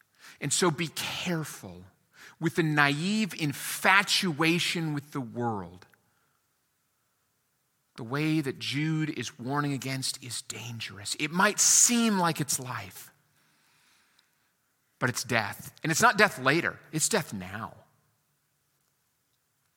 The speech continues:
So now what Jude does is he gives three examples.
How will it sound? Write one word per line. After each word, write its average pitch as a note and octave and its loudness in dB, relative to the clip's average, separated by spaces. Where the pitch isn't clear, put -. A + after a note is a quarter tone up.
So - -6
now E3 6
what F#3 4
Jude C#3 0
does C3+ 4
is B2 -2
he C#3 -4
gives C3 0
three C3+ -2
examples. - -8